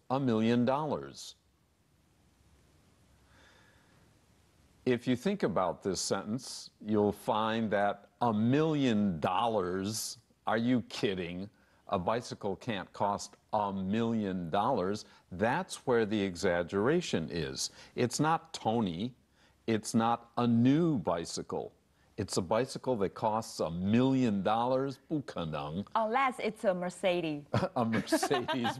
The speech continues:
Speaker 1: bicycle.
Speaker 2: <laughs> Yeah.
Speaker 1: Okay.
Speaker 2: Okay.所以呢，我们这个答案当然就是那个一百万元哦，很难有一台新的脚踏车是要花到上百万元的，这边就是它的夸饰法。
Speaker 1: Okay, let's look at number two.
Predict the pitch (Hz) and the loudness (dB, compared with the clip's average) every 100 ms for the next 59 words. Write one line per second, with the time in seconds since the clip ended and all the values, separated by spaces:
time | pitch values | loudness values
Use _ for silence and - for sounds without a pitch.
0 | - 190 104 - - - 85 80 285 247 | -4 -4 -6 -8 -10 -6 -6 -6 -8 -4
1 | 190 196 - - 233 - - - 107 120 | -2 -4 -10 -16 -18 -18 -20 -6 0 0
2 | 117 107 98 - _ _ _ _ - - | 2 0 0 -6 _ _ _ _ -20 -2
3 | 302 320 269 262 220 220 285 240 - 220 | 0 2 2 0 0 0 2 2 2 0
4 | 214 220 202 220 214 214 214 - - 302 | 2 0 2 -2 -2 -2 0 0 2 0
5 | 196 196 151 165 190 156 143 139 - 165 | 0 -2 0 0 0 0 -4 -2 2 2
6 | - - 240 220 254 294 226 269 196 - | 0 -4 -2 0 0 0 0 0 -2 -2
7 | 226 196 165 175 196 202 185 202 202 180 | -4 0 0 0 0 2 2 2 0 2
8 | 208 202 240 - 254 185 - 107 175 151 | 2 4 2 0 -4 -4 -8 -4 -4 -4
9 | 78 101 - 190 302 269 247 233 185 175 | -8 -6 -4 -2 0 0 0 0 0 -2
10 | - 160 160 - 120 - - - _ _ | 0 -2 -2 -6 -8 -6 -8 -12 _ _
11 | _ _ _ _ _ - 156 156 165 98 | _ _ _ _ _ -4 -2 2 4 4
12 | 98 - 117 113 - 101 95 95 - - | 2 2 0 0 0 0 2 0 0 2
13 | 113 80 | 2 2